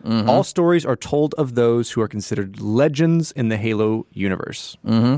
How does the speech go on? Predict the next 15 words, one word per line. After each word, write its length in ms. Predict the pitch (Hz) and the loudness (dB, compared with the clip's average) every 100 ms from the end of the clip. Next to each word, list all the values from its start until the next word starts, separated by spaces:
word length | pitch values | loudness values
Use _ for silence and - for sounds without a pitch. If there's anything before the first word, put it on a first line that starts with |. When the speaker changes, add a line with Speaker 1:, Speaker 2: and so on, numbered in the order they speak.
| - | -2
Speaker 1:
So 140 | - 180 | 2 2
at 80 | |
least 200 | 185 220 | 4 2
this 180 | 170 160 | 2 0
time 220 | - 135 | 2 0
it's 120 | 113 120 | 2 0
not 120 | 113 | 0
like 160 | 98 110 | 0 0
a 60 | |
Halo 340 | 90 110 104 104 | 0 2 2 2
Evolutions 1120 | 98 98 87 95 95 - 104 101 104 - - | 0 0 0 0 0 0 0 2 0 -2 -8
thing 460 | - 113 101 98 | -2 0 2 0
where 180 | 98 95 | 2 0
it's 140 | 90 - | 0 0
like, 400 | 98 101 101 | 0 0 -4